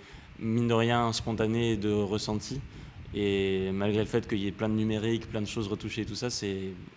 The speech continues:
on est, on se faisait sou-, très souvent surprendre par, euh, par, par les collages qu'on faisait, par les sons qu'on trouvait, par tout ça. Donc, euh, il y a quand même un,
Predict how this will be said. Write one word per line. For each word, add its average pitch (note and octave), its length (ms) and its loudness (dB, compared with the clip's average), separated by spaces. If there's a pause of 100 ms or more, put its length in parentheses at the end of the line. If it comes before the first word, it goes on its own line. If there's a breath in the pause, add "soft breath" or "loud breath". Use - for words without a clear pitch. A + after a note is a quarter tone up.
on G#2 160 0
est, G2 100 -2
on A#2 140 -2
se A2+ 80 -4
faisait G#2+ 200 2 (120)
sou-, - 240 -6
très - 180 0
souvent A#2+ 240 0
surprendre A2 560 0
par, F#2+ 260 -2
euh, F#2+ 100 -6 (360 loud breath)
par, G2 240 -2
par G#2 180 2
les G2+ 120 2
collages G#2+ 280 2
qu'on A2 140 -2
faisait, A2 240 0
par G#2 120 0
les G2+ 60 0
sons A2+ 200 -2
qu'on A2 100 -2
trouvait, A2 400 -2
par G#2 220 -6
tout - 100 -10
ça. G#2+ 180 -2
Donc, G2+ 220 -4
euh, G2+ 60 -2
il G2 60 -2
y - 20 -4
a G2 40 -4
quand G#2+ 120 -4
même G#2+ 140 0
un, F#2+ 240 -4